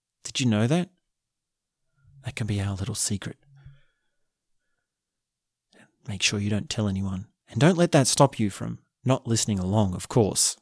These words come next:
I'm sure it can be a put-off. I'm sure it can be a little bit unsettling. But let me assure you, it's completely, entirely, safely not under control what is happening.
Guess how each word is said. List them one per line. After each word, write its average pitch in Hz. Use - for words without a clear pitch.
I'm 101
sure 147
it 120
can 117
be 104
a 92
put-off. -
I'm 117
sure 120
it -
can 110
be 98
a 113
little 113
bit 107
unsettling. 98
But 113
let 151
me 165
assure 139
you, 98
it's 117
completely, 117
entirely, 120
safely 110
not 120
under 104
control 101
what 107
is 98
happening. 110